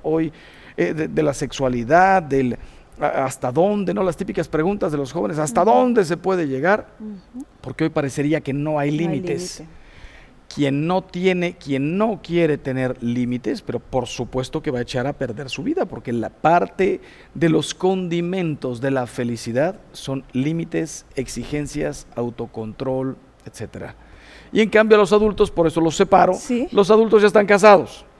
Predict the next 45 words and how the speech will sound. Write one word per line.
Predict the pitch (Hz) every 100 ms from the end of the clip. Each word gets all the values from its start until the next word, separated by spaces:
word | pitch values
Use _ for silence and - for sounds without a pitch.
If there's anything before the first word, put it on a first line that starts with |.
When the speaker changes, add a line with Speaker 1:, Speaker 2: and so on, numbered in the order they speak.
| - - -
Speaker 1:
ya | 139 151
tienes | - 180 160
un | 196
compromiso, | 185 214 214 214 214 226 190
Speaker 2:
Ya |
estás | 226
Speaker 1:
un, | 220
Speaker 2:
dentro, | 226 214 - 135
Speaker 1:
ya | 160
Speaker 2:
ya. | 131
Speaker 1:
estás | 143 147
dentro, | 214 233 226 190
tienes | 170 131
un | 143 139
marido, | 143 208 226 220
una | 202 139
mujer, | 127 - - 226
tienes | - 160 143
dos | 143 131
hijos, | 208 - 185
tres, | 165 185 196
cinco | 185 190 170
hijos, | 214 185 220
los | 170
que | 135
hayas | 180 170
querido | - 160 180
tener, | - 127 170 233 226 - - - -
una | 180
familia | 135 160 196 165
política, | 131 147 220 226 202 208
un | 170 147
trabajo, | 135 120 135 202 202 233 - - - - -
ya | 120 139
es | 165 196
otra | - 156
cosa. | 165 185 127 - - - - -
Y | 147
por | 165 156
tanto, | 190 190 202
¿cómo | - 196 208
mantenerse | 214 147 143 135 135 165 208 -
ese | 196 196
amor? | 131 160 220 202
Porque | 147 143 127